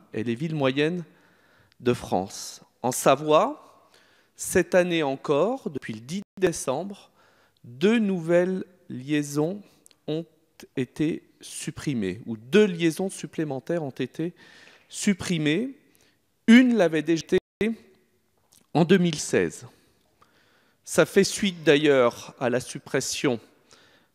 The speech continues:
des trains de nuit entre Paris et Bourg-Saint-Maurice, pour, nous dit-on, des raisons de rentabilité ou de non-rentabilité, mais ces trains ont, pendant des décennies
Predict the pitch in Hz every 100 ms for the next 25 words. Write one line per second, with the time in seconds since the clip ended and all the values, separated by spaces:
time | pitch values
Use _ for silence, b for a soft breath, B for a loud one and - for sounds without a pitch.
0 | _ - 117 - 151 147 160 170 247 -
1 | _ b b _ _ b b b b b
2 | _ - 160 160 135 160 131 156 143 160
3 | - - - - 143 123 127 - 131 123
4 | 117 160 262 - - - _ _ _ -
5 | 233 220 185 180 160 160 - 165 143 127
6 | b b b b b b - 127 123 135
7 | 143 139 113 101 - 147 165 - 139 139
8 | 131 135 - 202 262 180 - 101 127 196
9 | 175 165 - 127 127 117 107 - 165 277
10 | _ _ b b b b b b 147 147
11 | - 139 - - 208 196 139 120 120 -
12 | - 120 120 135 117 95 110 180 240 -
13 | 220 196 208 277